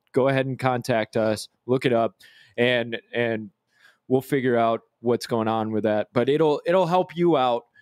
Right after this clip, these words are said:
because a lot of people are having questions, which this actually leads into something that people,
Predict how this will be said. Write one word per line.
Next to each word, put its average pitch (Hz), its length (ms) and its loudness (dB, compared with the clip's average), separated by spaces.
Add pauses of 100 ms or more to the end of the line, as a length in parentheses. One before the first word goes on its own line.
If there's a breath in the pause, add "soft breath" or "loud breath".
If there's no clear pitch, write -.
(140 soft breath)
because 135 300 -2
a 127 60 0
lot 139 200 0
of 202 80 -2
people 170 220 0
are 147 40 2
having 143 200 -2
questions, 131 420 -2
which 135 220 -2
this 156 180 0
actually 202 360 0
leads 175 280 0
into 160 280 -2
something 135 340 -2
that 120 240 -2
people, 160 400 0